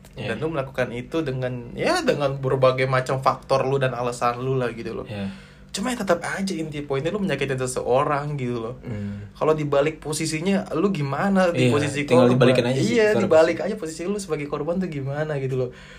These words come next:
Speaker 2: Untuk gua sebagai orang yang, gua udah valid ya berarti ya, udah valid.
Speaker 1: Apa?
Speaker 2: Udah valid menjadi orang yang pernah diselingkuhin.
Speaker 1: Ah.
Speaker 2: Jadi gini gak sih, gini gak sih, nih. Lucu, lucunya nih, lucunya nih.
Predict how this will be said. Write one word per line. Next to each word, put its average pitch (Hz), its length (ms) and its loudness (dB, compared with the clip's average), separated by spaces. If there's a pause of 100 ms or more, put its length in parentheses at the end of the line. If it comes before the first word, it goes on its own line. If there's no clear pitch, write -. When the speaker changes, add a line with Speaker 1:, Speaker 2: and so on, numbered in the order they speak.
(100)
Speaker 2:
Untuk 147 280 -4
gua 147 200 0
sebagai 143 380 2
orang 143 320 4
yang, 139 300 -2
gua 160 180 8
udah 185 140 8
valid 185 320 6
ya 175 120 6
berarti 156 320 4
ya, 127 120 4
udah 127 160 4
valid. 135 240 0
Speaker 1:
Apa? 110 240 -4 (240)
Speaker 2:
Udah 147 160 0
valid 147 260 2
menjadi 147 200 0
orang 143 140 4
yang 156 120 0
pernah 131 140 2
diselingkuhin. 139 580 4
Speaker 1:
Ah. 117 240 10
Speaker 2:
Jadi - 140 6
gini 240 160 4
gak 190 120 8
sih, 175 120 -2
gini 165 120 -2
gak 127 140 -2
sih, - 100 -12
nih. 127 120 -12 (200)
Lucu, - 320 0
lucunya 220 360 6
nih, 185 120 6
lucunya 160 320 2
nih. 120 180 -8